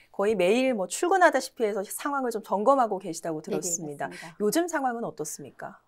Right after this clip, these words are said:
Speaker 2: 어, 아이들은 들어오는 수는 계속 늘어나고 있고
Speaker 1: 네.
Speaker 2: 그다음에 저희가 임시 보호소다 보니까 아이들을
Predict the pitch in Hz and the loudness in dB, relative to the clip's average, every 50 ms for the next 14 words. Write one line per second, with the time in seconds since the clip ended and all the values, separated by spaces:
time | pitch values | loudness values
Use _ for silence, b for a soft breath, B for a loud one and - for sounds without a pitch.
0 | _ - 226 214 208 214 208 202 185 160 180 214 262 - 320 302 302 294 285 277 | _ -4 -2 -2 -2 -2 -2 -2 0 4 4 4 4 4 2 2 4 4 2 2
1 | - - - 214 202 208 214 208 - - 220 202 202 196 - - 190 - 196 180 | 0 -4 -6 -6 -6 -6 -6 -8 -10 -8 -8 -6 -6 -8 -8 -12 -14 -12 -10 -8
2 | 170 170 175 185 190 175 160 160 - 175 160 - _ - 160 160 170 180 175 175 | -6 -4 -4 -4 -4 -4 -4 -4 -6 -8 -10 -12 _ -8 -6 -6 -4 -4 -6 -6
3 | 160 160 185 185 220 254 - - 190 185 180 180 180 185 180 180 175 - - 175 | -6 -6 -8 -10 -12 -16 -18 -8 -2 0 0 0 0 -2 -4 -6 -6 -6 -6 -6
4 | 170 - 175 175 185 - - - 302 294 302 - 185 175 185 185 - 220 190 190 | -4 -4 -4 -4 -4 -6 -4 -4 -4 -4 -4 -6 -10 -10 -10 -10 -10 -8 -6 -6
5 | 180 - 180 165 165 165 170 _ - 220 233 240 240 233 - 175 165 - - 208 | -6 -4 -4 -6 -6 -6 -8 _ -2 0 0 0 -2 -4 -4 -4 -4 -4 -4 -4
6 | 202 214 247 262 277 285 277 | -2 0 0 0 0 0 -2